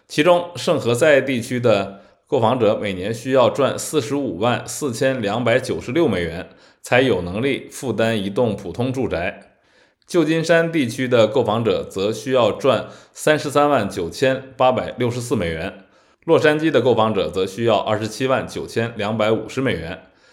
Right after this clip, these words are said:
在圣地亚哥是二十七万三千六百一十三美元。西雅图地区名列第五，是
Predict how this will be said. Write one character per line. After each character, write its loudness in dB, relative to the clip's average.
在 4
圣 2
地 4
亚 6
哥 2
是 0
二 0
十 -2
七 -4
万 0
三 -2
千 -4
六 0
百 -6
一 -4
十 -4
三 2
美 -2
元。 -10
西 0
雅 6
图 0
地 0
区 -2
名 -4
列 2
第 0
五， -6
是 0